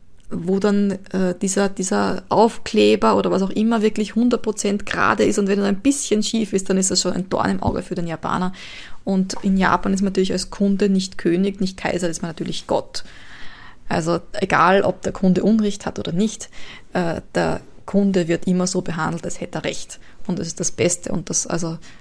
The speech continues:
man wirft sich als, als Verkäufer die, vor den Kunden vor die Füße sozusagen so ein bisschen in die Richtung. Es wird alles Menschenmögliche oder Unmögliche getan, damit der Kunde zufriedengestellt ist.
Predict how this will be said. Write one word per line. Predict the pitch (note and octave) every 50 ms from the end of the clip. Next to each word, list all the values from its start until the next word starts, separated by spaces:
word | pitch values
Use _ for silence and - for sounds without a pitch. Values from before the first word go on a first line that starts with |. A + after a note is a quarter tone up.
| - - - -
man | F#3 F3+ E3+ E3 D#3+
wirft | F3+ F#3 F#3 - -
sich | - F#3 F3+ - - -
als, | E3+ E3 - - -
als | - E3 - -
Verkäufer | - - - - - C#3 E3+ F3+ - - F3 E3
die, | - -
vor | - - -
den | F3 -
Kunden | - - F3 D#3+ - - D#3
vor | - F3+
die | - D3+
Füße | - - F#3+ E3+ - - -
sozusagen | - - - - - D#3 D3+ D#3
so | - -
ein | - -
bisschen | - - - - - -
in | -
die | -
Richtung. | - - - - - - - - - - - - - - - - - - - - - - - - - - - - - - -
Es | - F#3+ F3
wird | F#3+ F#3+ F#3+ -
alles | F#3 G3 G#3 G#3+ G#3+ A3 A3 G#3+ - - - - - -
Menschenmögliche | - G#3 F#3 F#3 G3 G3+ G#3 G3+ - - G#3+ G3+ F#3 F#3 F#3+ G3 G#3+ G#3 F#3+ - F#3+
oder | F3+ F3+ -
Unmögliche | F#3 G#3 A3+ A3+ A3 G#3+ G#3+ G#3+ G#3+ G3+ - F#3+
getan, | F#3 - F3 - - - F3 F3+ F#3 G3 F#3+ F#3+ - - - - - -
damit | - F3+ F#3 F3 -
der | E3+ E3
Kunde | - - F#3+ F3+ F3+ F3 F#3 F3+ F3+
zufriedengestellt | - - F3 - - - F3+ F3+ F3 - G3 - - - - - - - -
ist. | - - - - - -